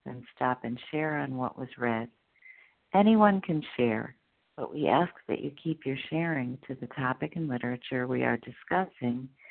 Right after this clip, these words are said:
and that you keep your share to approximately three minutes.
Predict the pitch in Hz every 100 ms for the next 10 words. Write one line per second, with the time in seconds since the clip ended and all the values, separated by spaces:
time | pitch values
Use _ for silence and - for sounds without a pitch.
0 | - - _ _ 180 185 - 190 - 220
1 | 220 220 208 - 151 147 147 - 151 147
2 | - 123 123 - 123 - - 127 - -
3 | 123 117 117 110 113